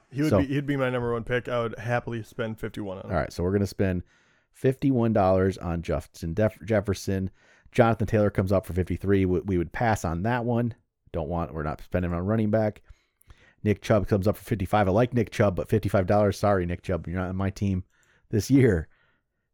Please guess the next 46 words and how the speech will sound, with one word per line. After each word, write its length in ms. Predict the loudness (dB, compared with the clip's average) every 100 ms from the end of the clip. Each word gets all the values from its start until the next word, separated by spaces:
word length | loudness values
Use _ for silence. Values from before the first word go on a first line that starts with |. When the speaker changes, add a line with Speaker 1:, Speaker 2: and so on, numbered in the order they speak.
| _
Speaker 2:
Next 240 | -2 0 2
up, 120 | 2
McCaffrey 440 | 2 2 4 2
for 100 | -2
sixty. 560 | -2 0 0 0 0 0 _ _ _ _ _
It's 320 | -8 -8 -4
not 240 | -4 -2 0
the 80 |
worst 320 | 4 4 4 2
price 240 | 2 2
in 60 | 0
the 40 |
world, 160 | 0 -2
but 80 |
not 220 | -4 -6 -4
doing 220 | -4 -4
it. 120 | -6 -12 _ _ _ _ _ _ _ _ _ _ -10
What 120 | -4
else 160 | -4 -4
did 120 | -8
we 60 |
get 220 | -4 -4 -4
here? 240 | -4 -6 _ _ _ _ _ _ _ -20 -6
We're 100 | -2
gonna 120 | 0
be 120 | 0
nominating 440 | -2 -2 0 -2 -2
him 100 | -4
in. 60 |
Ja'Marr 300 | 0 2 2
Chase 180 | 2 0
for 80 | 0
forty-seven 420 | 0 2 2 2
looks 180 | -2 0
good, 340 | 2 4 4
but 220 | 2 2 2
I 100 | 2
don't 200 | 2 2
think 160 | -2 0
we 100 | 2
need 160 | 2
to 60 | 2
go 400 | 2 4 4 2
two 400 | 0 -4 -4 -2
massive 600 | -2 -2 0 0 0 0
receivers. 560 | -2 -4 -6 -8 -12